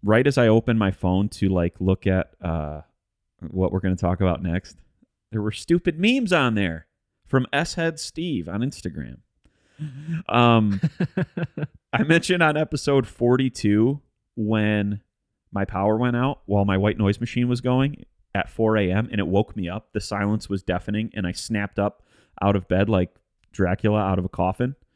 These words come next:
Speaker 1: I didn't mention this during that, but I was like, "Well, how the crap am I supposed to fall back asleep if I don't have my white noise machine and it's four in the morning?"
Speaker 2: Hmm.
Speaker 1: So I pull up the white noise machine app on my phone, and it's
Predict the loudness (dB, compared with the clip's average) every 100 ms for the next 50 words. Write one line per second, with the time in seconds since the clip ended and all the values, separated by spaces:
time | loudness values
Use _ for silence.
0 | _ _ _ _ _ _ _ _ _ _
1 | _ _ _ _ _ _ _ _ _ _
2 | -2 0 2 2 2 0 2 2 2 0
3 | 0 2 2 -2 -2 -2 -2 -2 -2 -2
4 | -4 -4 -8 -6 -4 -4 -4 -4 -2 -2
5 | -2 -4 -4 -8 -8 -8 -8 -14 -12 -6
6 | -4 -2 -4 -6 -12 -8 -6 -6 -10 -8
7 | -6 -6 -8 -8 -6 -6 -2 -2 -4 -8
8 | -12 -14 -14 -16 -12 -12 -10 -6 -4 -6
9 | -8 -8 -8 -10 -16 _ _ _ _ _
10 | -12 -12 -12 _ -4 -2 -2 0 2 2
11 | 0 2 2 2 0 0 -4 -2 -2 -2
12 | -2 -2 -2 -2 -4 -6 -8 -6 -6 -6
13 | -8 -6 -6 -10